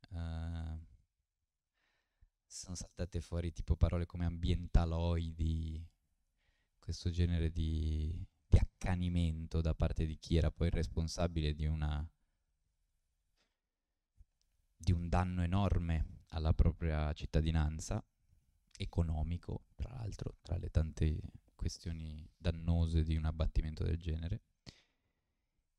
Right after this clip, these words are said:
Io intervisto come reazione a questa cosa Luigi Strazzabosco, che è stato premiato nel duemiladiciotto come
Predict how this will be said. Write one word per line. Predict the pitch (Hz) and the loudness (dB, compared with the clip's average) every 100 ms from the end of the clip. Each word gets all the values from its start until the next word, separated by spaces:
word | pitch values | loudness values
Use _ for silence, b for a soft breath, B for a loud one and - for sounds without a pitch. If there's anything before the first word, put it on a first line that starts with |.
| _ _ _ - | _ _ _ 0
Io | 113 | 2
intervisto | 113 101 98 95 95 107 101 - 92 90 | 2 4 6 6 4 4 4 6 4 6
come | 95 92 | 4 6
reazione | 87 87 - 101 | 6 6 4 -2
a | |
questa | 92 90 104 | 2 4 4
cosa | 98 90 87 90 92 - _ _ _ | 6 6 6 4 0 -4 _ _ _
Luigi | 90 95 98 92 | 6 6 8 2
Strazzabosco, | - 98 - - 101 92 87 - - 92 92 | 2 0 0 0 6 6 6 0 -4 -4 -4
che | 92 | -2
è | 85 | -2
stato | 90 85 90 | -2 -2 2
premiato | - 90 95 95 90 87 | 4 4 2 2 2 4
nel | 85 85 | 2 2
duemiladiciotto | 90 87 92 92 90 - 92 85 - 90 | 0 2 0 0 -2 2 4 4 0 -2
come | - 85 85 82 - | 0 -2 0 -2 -4